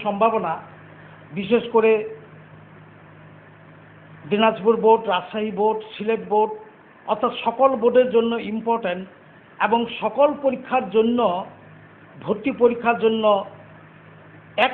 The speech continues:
মার্কের যে এমসিকিউগুলো থাকে, সেগুলো জৈব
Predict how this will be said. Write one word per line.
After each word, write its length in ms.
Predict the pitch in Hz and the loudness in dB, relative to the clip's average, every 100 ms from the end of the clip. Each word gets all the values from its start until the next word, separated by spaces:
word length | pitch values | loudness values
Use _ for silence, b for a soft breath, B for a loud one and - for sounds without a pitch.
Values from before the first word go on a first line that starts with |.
| 226 | 0
মার্কের 380 | 247 247 254 240 190 | -2 2 2 2 4
যে 100 | 226 214 - - - 202 | 4 4 -2 -12 -6 -2
এমসিকিউগুলো 680 | 233 - 247 247 240 214 214 208 | -2 -4 -8 -6 -6 -2 -4 -4
থাকে, 260 | 208 202 185 - - - - - - - | -12 -10 -12 -14 -20 -20 -20 -20 -20 -6
সেগুলো 400 | - 226 233 233 220 - - - - - - | 0 0 4 4 4 0 -12 -20 -20 -20 -20
জৈব 340 | 147 233 247 | -2 2 2